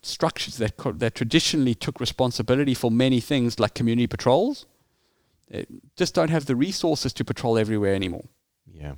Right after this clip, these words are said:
Speaker 1: So we, we'll see these things coming to the private security industry in Australia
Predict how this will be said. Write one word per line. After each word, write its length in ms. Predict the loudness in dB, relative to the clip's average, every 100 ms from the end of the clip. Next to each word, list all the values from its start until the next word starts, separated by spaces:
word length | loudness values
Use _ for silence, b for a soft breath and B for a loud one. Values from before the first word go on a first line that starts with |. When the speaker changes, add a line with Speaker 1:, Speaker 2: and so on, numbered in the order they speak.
| -14 _
Speaker 1:
So 260 | -4 0
we, 140 | 0 0
we'll 220 | 0 0
see 340 | 2 -2 -2 0
these 260 | 0 0
things 280 | 0 0 0
coming 320 | -2 -2 0
to 80 | -2
the 80 | -4
private 400 | 2 2 4 0
security 420 | -4 0 2 2
industry 320 | 0 0 0
in 60 | 0
Australia 640 | 0 2 2 4 2